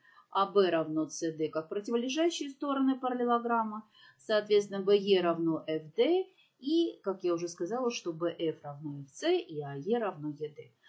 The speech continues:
Ну а раз будут равны эти треугольники, то будут равны их площади. То есть это есть четыре площади треугольника, например, один. И это есть четыре икс. Пусть площадь треугольничка этого будет у нас равна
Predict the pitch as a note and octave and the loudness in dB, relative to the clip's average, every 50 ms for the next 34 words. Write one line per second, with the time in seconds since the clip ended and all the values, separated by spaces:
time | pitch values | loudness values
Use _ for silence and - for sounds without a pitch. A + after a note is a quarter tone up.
0 | - - _ _ F#3 F#3 F#4 F3+ F3 E3+ - - F3 E3 E3+ E3 - E3 E3 E3 | -20 -20 _ _ 4 6 6 6 6 2 0 -2 -2 -2 -2 -2 -2 0 0 0
1 | D#3+ D#3+ E3 E3 D#3+ D3 C3+ - D#3+ D#3 D3 - D3+ - - D#3 D3+ D3 C#3 - | 0 2 2 2 2 2 0 -2 -4 -4 -4 -8 -16 -14 -10 -10 -10 -10 -6 -4
2 | F#3 B3 D4+ D#4 D#4 D4+ C#4+ C4+ C4+ - - - D#3+ D#3+ E3 E3+ E3+ - D3+ D3 | 0 0 2 2 2 0 0 -2 -6 -6 -6 -6 -6 -6 -10 -12 -8 -4 -4 -4
3 | C#3+ D3+ E3+ F3 F3 E3+ E3+ - _ - G3+ G3+ G3 E3+ D#3+ - - - - C#3 | -2 -2 -2 -2 -2 -2 -4 -6 _ -6 0 2 2 2 0 -2 -8 -14 -16 -20
4 | - C#3+ C#3+ - - D3+ - D3+ D3+ D3+ D#3 - - - E3 - - - G#3 A#3+ | -16 -14 -14 -14 -14 -18 -18 -18 -20 -18 -18 -10 -10 -10 -10 -10 -10 -6 -4 -4
5 | C4 C4+ B3+ B3 - E3+ E3 E3+ F#3+ G3+ - - - - F4+ - - D4+ - C#4+ | -2 -4 -4 -6 -4 -2 2 2 2 2 0 -6 -8 -10 -12 -12 -10 -10 -10 -10
6 | C#4 - - F3+ F3+ - F3 D#4+ - C3+ C3+ C3+ C3 C#3 C3 C3 C#3+ D3 - - | -6 -2 0 0 0 0 -2 -6 -8 -8 -8 -8 -10 -10 -8 -6 -6 -6 -6 -8
7 | - D3 C#3+ C#3 C3+ C3+ C3+ C3 A#2+ A2+ _ _ _ _ _ _ _ - - - | -8 -10 -10 -10 -10 -12 -12 -14 -14 -16 _ _ _ _ _ _ _ -20 -20 -16
8 | B3+ C4+ - - B3+ B3+ - - - F3+ F3 E3 E3 D#3+ D3+ C#3+ D#3 F#3 F#3 F#3 | -16 -16 -10 -8 -6 -6 -6 0 2 2 2 2 0 -4 -4 0 2 2 2 2
9 | F#3 - - C#3+ - _ F#3+ G3+ G#3+ A3 G3+ G3 D#3+ - _ D#3+ D#3 C#3 C3+ - | 0 -4 -6 -6 -6 _ -4 -2 -2 -2 -2 -4 -6 -6 _ -8 -8 -8 -10 -12
10 | - - - E3 E3 - _ D#3+ E3 D#3+ - F3 - - - D3 D3 C#3+ D3+ E3 | -18 -8 -8 -8 -8 -8 _ -6 -4 -4 -4 -8 -12 -12 -10 -10 -10 -6 -4 -4
11 | E3 D3 C#3+ D3 - - - - - F#3+ A3+ C#4+ C#4+ - C#4+ B3+ B3 F#3 D#3 E3 | -4 -2 -4 -8 -10 -14 -16 -12 -4 -2 -2 -2 -2 -6 -8 -10 -10 -6 -6 -6
12 | D3+ D#3 - - C3+ C#3+ - C#3+ - - C#3+ C#3+ C3+ C#3 D3+ F3 F#3+ E3+ | -6 -6 -14 -12 -10 -8 -8 -8 -8 -10 -10 -10 -10 -4 -4 -2 -2 -4